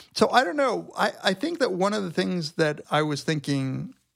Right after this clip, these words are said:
in that line, in that vein, is the comparison with other cultures where the cult of work just isn't as strong.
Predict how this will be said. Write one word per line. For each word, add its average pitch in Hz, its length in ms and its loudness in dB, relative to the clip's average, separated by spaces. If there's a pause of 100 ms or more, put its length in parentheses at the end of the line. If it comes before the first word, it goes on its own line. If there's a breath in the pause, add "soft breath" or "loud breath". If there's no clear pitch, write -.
(260)
in 151 220 2
that 139 380 0
line, 139 560 0
in 131 80 -6
that 139 160 -2
vein, 156 560 0
is 139 400 -2 (100)
the 147 80 0
comparison 165 840 0
with 135 140 0
other 139 240 2
cultures 135 640 -2
where 127 300 -2
the 127 100 -4
cult 147 340 0
of 135 120 -2
work 135 240 -2
just - 280 -4
isn't 143 320 0
as 123 160 -4
strong. 131 560 -2